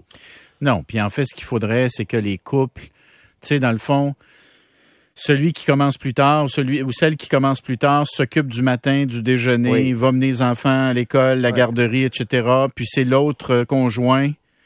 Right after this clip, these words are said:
Speaker 1: qui va chercher les enfants, euh, en fin d'après-midi pendant
Speaker 2: Ouais.
Speaker 1: que l'autre travaille.
Speaker 2: Absolument, mais tu sais, c'est une conciliation travail-famille. À un moment donné, il faut que t'organises les horaires. Mais là, si, euh, le couple se voit plus, est-ce que c'est vraiment bon pour la famille ? Pas certain.
Speaker 1: Attends.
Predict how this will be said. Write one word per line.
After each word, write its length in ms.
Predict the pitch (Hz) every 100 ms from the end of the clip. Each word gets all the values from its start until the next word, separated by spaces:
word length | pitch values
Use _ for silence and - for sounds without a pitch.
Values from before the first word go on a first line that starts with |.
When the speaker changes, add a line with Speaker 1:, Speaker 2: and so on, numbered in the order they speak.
| _ _ _ -
Speaker 1:
qui 140 | -
va 160 | 123 131
chercher 380 | 135 123 - 147
les 240 | 131 120
enfants, 580 | 123 117 - 135 139 139
euh, 360 | 110 113 110 110
en 140 | 113
fin 160 | 110 139
d'après-midi 520 | 131 - 123 117 131
pendant 280 | 135 139 131
Speaker 2:
Ouais. 80 | 135
Speaker 1:
que 100 | 131
l'autre 340 | 123 131 131 -
travaille. 480 | 131 123 98 80 -
Speaker 2:
Absolument, 420 | 127 135 123 160
mais 160 | 120
tu 120 | 110 147
sais, 60 |
c'est 260 | 131 120 107
une 160 | 127 -
conciliation 1120 | 143 135 - 151 143 147 135 123 - 147 160
travail-famille. 960 | 135 127 131 135 113 123 120 185 175
À 60 | 117
un 20 |
moment 240 | 107 113 107
donné, 220 | 113 151
il 40 |
faut 120 | 143
que 60 | 117
t'organises 520 | 131 117 120 147 135
les 180 | 120 113
horaires. 440 | 110 107 156 117
Mais 160 | 104 110
là, 100 | 131
si, 460 | - - - 147 131
euh, 220 | 110 107
le 200 | 101 110
couple 260 | - 160 -
se 100 | -
voit 220 | 117 120
plus, 300 | 104 131 170
est-ce 140 | 123 -
que 80 | 113
c'est 160 | -
vraiment 420 | 110 107 123 117 117
bon 160 | 143
pour 140 | 143 120
la 140 | 110
famille ? 320 | 113 110 156
Pas 160 | 135 113
certain. 300 | 107 - 147
Speaker 1:
Attends. 380 | - - -